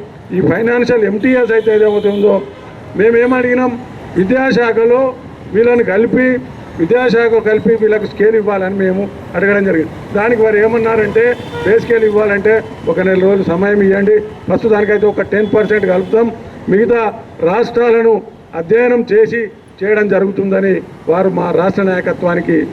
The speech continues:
చెప్పడం జరిగింది. దానికి మన వాళ్ళు ఒప్పుకోలేదు. మనము, మనము దీక్షకు వెళ్ళడం జరిగింది. మళ్ళీ మొన్న మేము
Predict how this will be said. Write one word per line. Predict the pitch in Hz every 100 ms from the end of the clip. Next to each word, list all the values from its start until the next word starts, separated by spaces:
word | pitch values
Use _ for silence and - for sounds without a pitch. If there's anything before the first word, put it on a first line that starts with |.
| - - -
చెప్పడం | 190 190 185
జరిగింది. | 165 135 - - 156
దానికి | 185 202 190
మన | 185 180
వాళ్ళు | 180 196 196 180 - - -
ఒప్పుకోలేదు. | - 214 208 202 202
మనము, | 190 196 202 208 - - -
మనము | 160 185 180
దీక్షకు | 170 175 185 175 190 165 156
వెళ్ళడం | 170 185 185
జరిగింది. | 165 151 - - - -
మళ్ళీ | 170 233
మొన్న | 247 240 233
మేము | 226 220 220 233